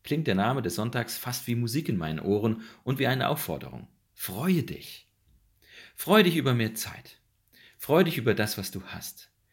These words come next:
Freue dich über die Menschen, mit denen du jetzt über Telefon und Internet ganz anders in Kontakt kommst. Freue dich deines Lebens.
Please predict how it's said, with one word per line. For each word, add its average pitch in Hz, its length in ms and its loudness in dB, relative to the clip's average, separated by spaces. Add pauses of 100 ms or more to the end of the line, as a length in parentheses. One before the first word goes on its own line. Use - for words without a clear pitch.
(240)
Freue 165 280 2
dich 175 100 -2
über 107 160 2
die 131 180 0
Menschen, 127 400 2
mit 104 140 0
denen 101 180 2
du 98 80 2
jetzt 101 300 2
über - 180 -4
Telefon 123 520 -2
und 87 160 -6
Internet 110 440 -2
ganz 127 300 -2
anders 123 400 -4
in 95 100 -4
Kontakt 127 400 -8
kommst. - 420 -14 (580)
Freue 123 360 0
dich 123 280 -2
deines 78 460 -4
Lebens. - 580 -14